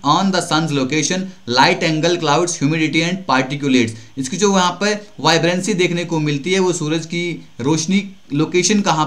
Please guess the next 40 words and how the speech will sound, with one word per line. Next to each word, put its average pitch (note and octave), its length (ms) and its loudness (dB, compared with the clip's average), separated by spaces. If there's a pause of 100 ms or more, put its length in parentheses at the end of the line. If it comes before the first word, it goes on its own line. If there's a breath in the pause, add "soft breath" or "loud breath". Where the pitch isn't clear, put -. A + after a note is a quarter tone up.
पर C#3+ 140 0
है, E3+ 320 -2
उसका F3+ 360 -2
angle F3+ 280 4
कौन E3 240 0
सा C#3+ 140 -2
है, D#3+ 140 2
clouds E3 420 0
कितने D#3+ 300 -6
हैं, E3 200 -2
humidity D3+ 460 -2
कितनी E3 260 -4
है E3+ 60 2
और E3+ 60 2
उसमें E3 200 -4
particulates D3+ 580 -2
कितने C#3 300 0
हैं, F3+ 200 -2 (180 loud breath)
उस F#3+ 180 0
पर E3+ 160 2
यहाँ C#3 300 2
पर C3+ 120 0
ये F3 320 0 (200)
depend D3+ 440 0 (180)
करता B2+ 300 0
है। G#2+ 160 -2 (240)
ओके, E3 260 0
तो F#3+ 140 -4
next F3+ 300 -2
क्वेश्चन F3+ 280 -2
है F3 60 -4
हमारा D3+ 320 0
guys, D3 400 -2
according D3+ 580 0
to E3+ 80 0 (100)
snow C#3+ 320 0 (120)
leopard, D3 580 0 (380 loud breath)
according E3+ 420 0
to F3+ 140 0 (300)
snow E3+ 280 0